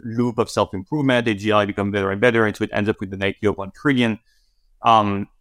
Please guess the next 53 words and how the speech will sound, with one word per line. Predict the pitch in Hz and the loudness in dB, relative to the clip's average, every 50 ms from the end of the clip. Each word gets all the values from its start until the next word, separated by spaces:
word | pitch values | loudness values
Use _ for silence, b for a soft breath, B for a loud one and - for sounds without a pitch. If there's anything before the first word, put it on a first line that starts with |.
| _ - | _ -6
I | 139 | -4
think | - - 262 220 160 | 0 0 2 2 2
that | 147 - | 0 0
the | 123 127 | -2 -6
stillman | - - - - - 233 240 202 151 123 117 117 | -6 -6 -6 -4 -2 0 2 2 2 0 0 0
for | - 117 110 110 | 0 0 0 2
it | 110 104 - | 0 -2 -4
is | 110 101 92 | -6 -2 2
that, | 113 107 107 104 - - - _ _ _ _ - | 2 4 4 2 -2 -8 -20 _ _ _ _ 0
um, | 120 107 101 98 98 98 113 - _ - | 2 4 4 4 2 -2 -6 -12 _ -4
you | 117 110 | -2 0
know, | 104 101 101 | 0 0 0
we, | 98 95 104 101 101 101 - - | 0 -2 -2 -4 -4 -6 -8 -10
we, | 107 104 104 98 - - _ _ | -8 -8 -8 -8 -8 -12 _ _
and | - 113 101 98 | -8 -8 -8 -6
the | 101 117 117 | -2 0 2
reason | 131 139 139 127 | 2 2 2 0
why | 117 110 | 0 -2
people | - 120 - 104 | -2 -2 -2 -2
are | 104 98 | -2 -2
so | - 101 | -4 -4
worried | 104 127 160 165 135 117 110 101 | -2 0 0 2 2 0 0 -2
is | 104 98 | -4 -2
that | - 113 107 104 - - _ _ _ _ | 2 2 2 2 0 -6 _ _ _ _
Moore's | - 117 135 170 226 240 202 - | -4 -2 -2 0 -2 -2 -2 2
law | 151 135 127 120 | 4 4 4 4
means | 110 110 117 117 113 113 113 101 | 4 2 0 0 0 0 -2 -2
that | - 110 107 | -2 0 0
there | 113 107 | 0 0
won't | 107 117 156 170 160 | 0 0 -2 -2 -2
be | 156 | -2
just | 123 123 120 - - | -4 -4 -4 -6 -8
one | 110 101 104 117 123 117 | -6 -2 2 2 2 2
A | 117 113 | 2 -2
G | 101 95 101 98 98 | -4 -4 -6 -6 -6
I. | - - - - _ _ _ _ _ _ _ _ _ _ _ _ _ _ _ | -6 -8 -8 -10 _ _ _ _ _ _ _ _ _ _ _ _ _ _ _
Moore's | - 117 131 123 | -4 -4 0 4
law | 135 139 131 | 4 4 6
means | 123 123 123 123 110 | 6 4 2 2 2
there | 120 113 | 2 2
will | 110 | 2
be | 104 110 113 113 - | 0 0 -2 -2 0
a | 110 | 0
lot | 123 175 185 117 | 2 2 2 2
of | 98 | 0
A | 101 | 0
G | 98 98 101 | 0 -2 -4
Is. | - - - - _ - - _ _ - | -4 -6 -8 -14 _ -20 -20 _ _ -6
And | 113 107 | -4 -4
so | 101 117 | -2 -2
in | 120 120 | 0 0
the | 120 113 | 2 2
limit, | 131 196 233 156 - - | 2 2 2 2 0 -4